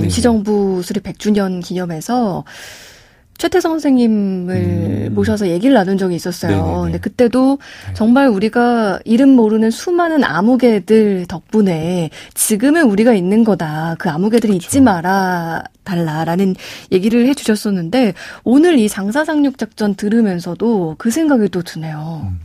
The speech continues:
Speaker 2: 이게 만약에 우리가 처음에 오프닝 할 때도 "내가 너를 꿀밤을 때렸는데 네가 기억하지 못하면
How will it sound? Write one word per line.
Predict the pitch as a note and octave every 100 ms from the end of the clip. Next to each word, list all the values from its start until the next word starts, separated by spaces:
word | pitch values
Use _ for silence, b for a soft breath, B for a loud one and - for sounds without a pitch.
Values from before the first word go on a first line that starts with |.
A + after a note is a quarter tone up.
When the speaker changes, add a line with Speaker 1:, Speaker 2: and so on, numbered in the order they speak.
| - -
Speaker 2:
이게 | G2+
만약에 | F2+ G2 C#3 G#3 D3+
우리가 | G#2+ B2
처음에 | - - E4
오프닝 | E3 A2+ G3 F3+
할 | F3
때도 | F3 D3+ G2+ F2 F2+
"내가 | F#2 E3+
너를 | C3+ A2+ D3+
꿀밤을 | - B3+ B3+ A#3+ A#3
때렸는데 | A3+ A#3 G#3+ F#3
네가 | A#2+
기억하지 | B2+ C3 - C#3
못하면 | B2 G2 C#3+ A#2 G2+